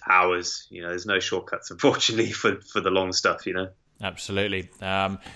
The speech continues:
Speaker 2: thank you for that insight. And, uh, let's talk a little bit about what people might need, uh, in terms of kit, either that is what they're wearing or,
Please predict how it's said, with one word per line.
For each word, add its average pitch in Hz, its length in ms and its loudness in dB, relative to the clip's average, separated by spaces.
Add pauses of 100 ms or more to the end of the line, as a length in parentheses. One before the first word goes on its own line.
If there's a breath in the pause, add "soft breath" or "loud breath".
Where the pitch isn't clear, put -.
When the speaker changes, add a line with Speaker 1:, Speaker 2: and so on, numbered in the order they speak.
(160 loud breath)
Speaker 2:
thank 110 280 0
you 107 60 -12
for - 80 -8
that 107 160 4
insight. 113 500 0
And, 113 240 -2
uh, 127 140 6 (320 loud breath)
let's 185 140 2
talk 196 260 2
a 180 40 0
little 160 260 4
bit 139 180 4
about 123 680 4
what 143 220 2
people 113 640 2
might 113 420 0
need, 110 460 0
uh, 104 240 0
in 101 100 -2
terms 107 460 -2
of 98 160 -6
kit, 135 300 2
either 107 320 -4
that 98 320 -2
is 98 500 -2
what 110 240 -6
they're 101 140 -2
wearing 139 680 2
or, 110 460 0